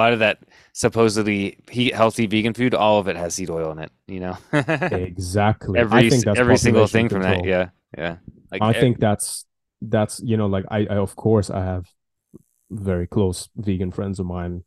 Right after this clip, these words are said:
Speaker 2: I even have vegan clients, you know, like, I, I don't tell them to stop eating it,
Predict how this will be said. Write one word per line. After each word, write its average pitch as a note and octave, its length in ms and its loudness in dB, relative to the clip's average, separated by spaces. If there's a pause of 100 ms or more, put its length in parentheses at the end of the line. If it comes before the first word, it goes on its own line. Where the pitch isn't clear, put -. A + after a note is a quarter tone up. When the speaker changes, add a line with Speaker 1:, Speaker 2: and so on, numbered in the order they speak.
(260)
Speaker 2:
I A2+ 120 2
even A#2 200 2
have G#2 180 -2
vegan F#2+ 300 -2
clients, G#2 520 -2
you A2 80 -2
know, F#2+ 120 -4
like, F2+ 180 -4
I, G#2 180 -2
I G#2+ 60 -2
don't A#2 180 2
tell G#2+ 180 2
them F#2+ 140 0
to G#2+ 100 -4
stop G2+ 320 -2
eating G2+ 360 -6
it, E2+ 180 -6